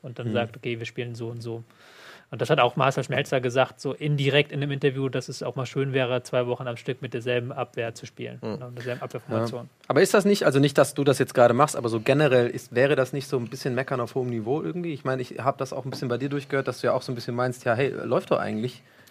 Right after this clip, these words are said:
Speaker 2: Äh, wozu, also ist doch keine,
Speaker 3: Nein, ich
Speaker 2: ist doch,
Speaker 3: finde
Speaker 2: ist
Speaker 3: nur,
Speaker 2: doch
Speaker 3: die
Speaker 2: alles gut,
Speaker 3: Trainerdisku-,
Speaker 2: oder nicht?
Speaker 3: die Trainerdiskussion nervt mich.
Speaker 2: Ja.
Speaker 3: Dass die unzufrieden sind mit dem Tabellenstand,
Speaker 2: Ja.
Speaker 3: dass, äh, irgendwie
Speaker 2: Dabei läuft's doch eigentlich.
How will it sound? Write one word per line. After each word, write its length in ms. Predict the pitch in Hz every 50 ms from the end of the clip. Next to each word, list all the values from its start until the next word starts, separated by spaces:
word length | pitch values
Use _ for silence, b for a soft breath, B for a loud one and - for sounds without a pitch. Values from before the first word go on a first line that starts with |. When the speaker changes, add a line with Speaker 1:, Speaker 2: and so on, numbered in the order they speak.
| B B B B
Speaker 2:
Äh, 60 | 127
wozu, 1080 | 117 120 120 120 120 120 110 - 107 107 107 113 113 113 131 - - 143 127 127 -
also 220 | - 113 123 131
ist 100 | 151 - -
doch 120 | 165 - -
keine, 220 | - 156 156 160
Speaker 3:
Nein, 160 | 151 135 156
ich 60 | 151
Speaker 2:
ist 120 | - - -
doch, 60 | 175
Speaker 3:
finde 120 | - 180
Speaker 2:
ist 20 | 175
Speaker 3:
nur, 80 | 185
Speaker 2:
doch 60 | 175 165
Speaker 3:
die 60 | 160
Speaker 2:
alles 140 | 165 156 -
gut, 80 | 190
Speaker 3:
Trainerdisku-, 320 | 220 262 - - 147 135 131 127
Speaker 2:
oder 100 | 123 -
nicht? 120 | 123 123 135
Speaker 3:
die 120 | 135 131
Trainerdiskussion 840 | - - 202 214 - 131 120 113 - - 127 - - - 117 110 104
nervt 260 | 98 101 - - -
mich. 80 | 107 -
Speaker 2:
Ja. 80 | 131
Speaker 3:
Dass 120 | 143 139 139
die 180 | 139 131 131 131
unzufrieden 600 | - 185 190 - 190 156 - - 185 175 160 143
sind 160 | 147 147 139
mit 120 | 147 151 147
dem 120 | 139 123
Tabellenstand, 540 | 147 135 113 135 147 175 175 139 131 151 156
Speaker 2:
Ja. 40 | 143
Speaker 3:
dass, 280 | 127 123 - - -
äh, 40 | -
irgendwie 480 | - 120 123 117 - 113 135 139 127 135
Speaker 2:
Dabei 160 | 131 135 139
läuft's 220 | 160 196 - -
doch 80 | 143 123
eigentlich. 240 | 104 113 113 107